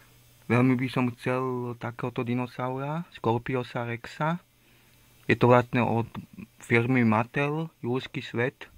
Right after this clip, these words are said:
figurka dinosaura Scorpios Rex. Majú tu aj iné veci. Čo sa týka sad-, sada figuriek, zvieratá, komiks, film a hry. Sady figúrok.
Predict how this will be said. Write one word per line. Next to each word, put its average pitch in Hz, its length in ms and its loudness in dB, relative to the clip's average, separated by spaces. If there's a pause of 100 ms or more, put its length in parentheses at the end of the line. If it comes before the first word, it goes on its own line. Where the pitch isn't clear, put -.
(140)
figurka 127 480 0
dinosaura 123 600 -4
Scorpios 120 580 -6
Rex. 117 480 -6 (1160)
Majú 117 240 8
tu 117 80 -2
aj 123 160 2
iné 127 180 4
veci. 127 460 0 (1300)
Čo - 20 -18
sa 120 140 8
týka 120 480 2
sad-, 120 480 2
sada 127 320 -2
figuriek, 120 800 -4
zvieratá, 120 640 -2
komiks, 123 460 -2
film 123 400 -4
a 117 160 -2
hry. 113 400 -4 (960)
Sady 123 340 6
figúrok. 120 800 -2